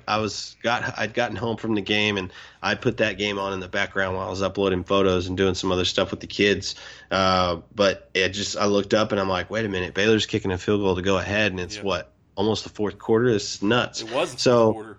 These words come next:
Speaker 2: yeah, at that point.
Speaker 1: Yeah, and so, uh, I mean, not to, I don't know. I don't know if Oklahoma took them too lightly or what. I mean, I've,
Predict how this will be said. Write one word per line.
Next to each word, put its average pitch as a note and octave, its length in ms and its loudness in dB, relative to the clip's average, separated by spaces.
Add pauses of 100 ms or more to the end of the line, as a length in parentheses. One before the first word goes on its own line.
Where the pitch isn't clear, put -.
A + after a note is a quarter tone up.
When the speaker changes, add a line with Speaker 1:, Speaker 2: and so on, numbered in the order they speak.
Speaker 2:
yeah, A2+ 160 -12
at G#2+ 60 -12
that G#2 200 -14
point. G#2+ 220 -18 (500)
Speaker 1:
Yeah, C3+ 300 6
and G#2+ 160 0
so, B2 560 0
uh, A2+ 380 -2 (180)
I C#3 80 -2
mean, C3+ 200 2
not E3 220 -2
to, C#3+ 180 0 (140)
I C3 120 -4
don't E3+ 160 -2
know. C#3+ 280 4
I A2 140 0
don't C#3+ 160 2
know C3+ 500 6
if A2 400 -2
Oklahoma A2+ 480 0
took B2 240 -2
them A2 140 0
too G#2+ 240 0
lightly C3 800 0
or G#2+ 460 4
what. A2 380 2
I G#2+ 60 0
mean, G#2+ 200 2
I've, C3 260 -2